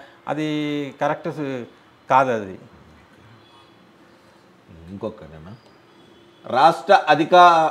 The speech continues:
Speaker 2: అధికారిక గీతంగా క్యాబినెట్ ఆమోదం. ప్రజల ఆకాంక్షను ప్రతిబింబించేలా తెలంగాణ తల్లి రాష్ట్ర చిహ్నంలో మార్పులు. ఐదు వందలకే సిలిండర్, ఉచిత విద్యుత్కు ఓకే,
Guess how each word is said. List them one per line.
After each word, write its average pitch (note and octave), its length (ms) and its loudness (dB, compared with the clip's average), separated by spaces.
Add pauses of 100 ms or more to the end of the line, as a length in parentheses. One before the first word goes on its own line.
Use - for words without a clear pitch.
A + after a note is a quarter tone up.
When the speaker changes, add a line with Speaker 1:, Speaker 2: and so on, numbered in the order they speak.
Speaker 2:
అధికారిక E3+ 500 0
గీతంగా D#3 600 0
క్యాబినెట్ D3+ 540 0
ఆమోదం. C#3 480 0 (1000)
ప్రజల C#3 240 0
ఆకాంక్షను C#3+ 680 -2
ప్రతిబింబించేలా C3+ 920 -4
తెలంగాణ C3+ 580 -4
తల్లి B2 380 -4
రాష్ట్ర A#2+ 300 -4
చిహ్నంలో B2 520 -8
మార్పులు. A2 500 -6 (480)
ఐదు C3+ 200 0
వందలకే C#3+ 540 -2
సిలిండర్, C3+ 500 -4 (600)
ఉచిత A2+ 260 -8
విద్యుత్కు C3+ 560 -4
ఓకే, A#2+ 500 -4